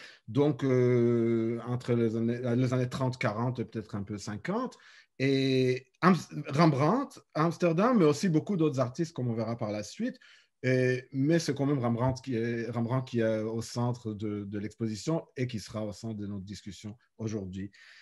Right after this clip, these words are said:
Alors, Rembrandt, euh, a vécu donc dans un siècle qui est vraiment été, qui a vraiment été très riche, un artiste vedette, un artiste célèbre. Euh, juste pour rappeler, euh, pour en rappeler quelques-uns, euh, Rubens, Caravage, Velázquez,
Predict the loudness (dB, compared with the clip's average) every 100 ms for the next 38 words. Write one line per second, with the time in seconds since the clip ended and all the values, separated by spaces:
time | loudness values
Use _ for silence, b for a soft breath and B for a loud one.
0 | B B 6 6 6 4 4 4 2 2
1 | 0 2 6 4 4 2 0 -2 _ -2
2 | 0 2 2 4 4 4 2 4 2 2
3 | 0 2 4 4 2 0 2 2 2 4
4 | 4 2 0 -6 _ -2 2 2 2 4
5 | 4 2 0 0 2 2 0 -4 -4 -2
6 | 0 -2 -6 -6 -2 0 0 0 0 -2
7 | -4 -8 -8 -8 -8 -6 -2 0 2 2
8 | 0 B B B -2 2 2 2 -2 -8
9 | -6 -4 -2 0 -2 0 2 2 2 -2
10 | -2 -2 -2 -4 -4 -2 -2 -2 -2 0
11 | 0 0 B B -8 -6 -4 -4 0 4
12 | 4 2 0 0 0 4 6 6 4 2
13 | 0 0 -2 0 4 4